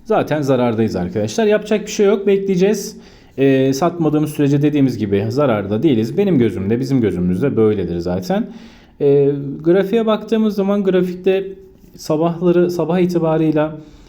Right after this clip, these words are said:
e, dün zaten altmış üçlerdeydi. Bugün sabah itibariyle altmış birleri, altmış ikilere kadar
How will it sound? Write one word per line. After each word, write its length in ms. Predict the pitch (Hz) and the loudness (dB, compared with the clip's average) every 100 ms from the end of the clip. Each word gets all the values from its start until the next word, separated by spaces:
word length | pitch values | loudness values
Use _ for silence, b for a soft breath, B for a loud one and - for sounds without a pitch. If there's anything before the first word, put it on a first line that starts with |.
| B 110 | B -2
e, 280 | 110 107 | 0 0
dün 140 | 131 165 | 0 0
zaten 460 | 165 165 165 165 165 - - | 0 0 0 -4 -4 -12 -6
altmış 400 | 143 143 156 170 | -6 -4 -6 -6
üçlerdeydi. 800 | 170 170 165 156 160 147 175 175 | -4 0 0 2 2 2 0 0
Bugün 420 | 147 143 147 151 | -4 -2 -2 -4
sabah 360 | - 139 135 135 | -6 -4 0 0
itibariyle 540 | 127 135 123 127 165 | -2 -2 -2 0 0
altmış 560 | 147 127 - 139 139 - | -2 -4 -2 -4 -4 -2
birleri, 340 | 127 127 131 | 0 2 2
altmış 340 | 123 - 131 - | 0 -4 -6 -6
ikilere 300 | 131 131 143 | -2 0 0
kadar 320 | 143 117 104 | 0 -2 -2